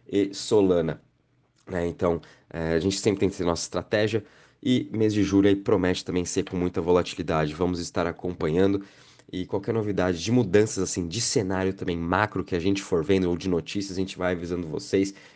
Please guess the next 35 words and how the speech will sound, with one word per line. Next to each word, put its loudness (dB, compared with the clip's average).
E -12
quando -4
for -2
na 0
hora 2
de -6
começar, -6
talvez, -4
a -8
ter -4
uma -2
alocação -2
um -4
pouquinho -6
maior, 0
ah, 0
em 0
diversos, 0
em 0
alguns 2
protocolos, -2
também 0
vamos -2
estar -4
avisando, -2
né? -8
Em -2
relação 4
às 4
notícias 0
aí, 4
pra -2
não -4
deixar -2
passando, -2